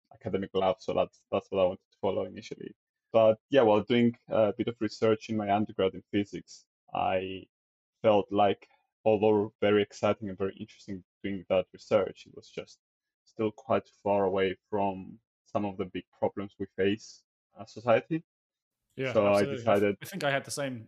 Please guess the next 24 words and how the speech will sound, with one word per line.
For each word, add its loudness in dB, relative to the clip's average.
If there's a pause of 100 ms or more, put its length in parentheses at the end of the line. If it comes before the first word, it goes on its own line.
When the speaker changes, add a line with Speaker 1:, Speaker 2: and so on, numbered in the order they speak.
(140)
Speaker 2:
the -12
same -6
realization -10
myself. -14 (400)
Speaker 1:
Oh, -8
Speaker 2:
Um, 0
Speaker 1:
did -4
you? -8 (180)
<laughs> -20
Speaker 2:
yeah, -2
pretty -6
much. -6
I -10
think, -16 (240)
uh, -20
you -12
know, -10
I -8
was -10
doing -6
astrophysics -10
and -16
I -16
thought, -16